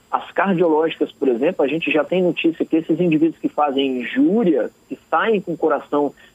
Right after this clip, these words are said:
depois do coração tomar uma surra, com algumas medicações que são usadas já em insuficiências cardíacas de, de outras causas, esses indivíduos têm melhorado a performance cardíaca. Então, ele não só controla para que a doença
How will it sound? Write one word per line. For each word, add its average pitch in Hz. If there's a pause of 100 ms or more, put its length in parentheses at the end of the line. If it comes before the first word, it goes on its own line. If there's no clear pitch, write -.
(120)
depois 165
do 160
coração 147
tomar 131
uma 120 (180)
surra, 170 (560)
com 147
algumas 151
medicações 147
que -
são 156
usadas 147
já 139
em 143
insuficiências 139
cardíacas 123
de, 117
de 131
outras 139
causas, 165 (240)
esses 165
indivíduos 175
têm 190
melhorado 208
a 208
performance 151
cardíaca. 120
Então, 143
ele 151
não 196
só 185
controla 160
para 143
que -
a 143
doença 139